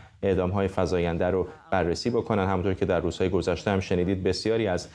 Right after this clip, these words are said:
نمایندگان اروپایی در پارلمان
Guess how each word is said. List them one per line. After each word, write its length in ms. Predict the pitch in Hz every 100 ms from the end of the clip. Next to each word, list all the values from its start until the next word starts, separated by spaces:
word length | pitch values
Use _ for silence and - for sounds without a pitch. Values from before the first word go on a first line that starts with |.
| - - -
نمایندگان 920 | 92 92 90 87 87 101 104 92 85 - -
اروپایی 560 | 87 85 - 87 92
در 300 | 87 87 80
پارلمان 720 | 80 92 87 85 98 104 90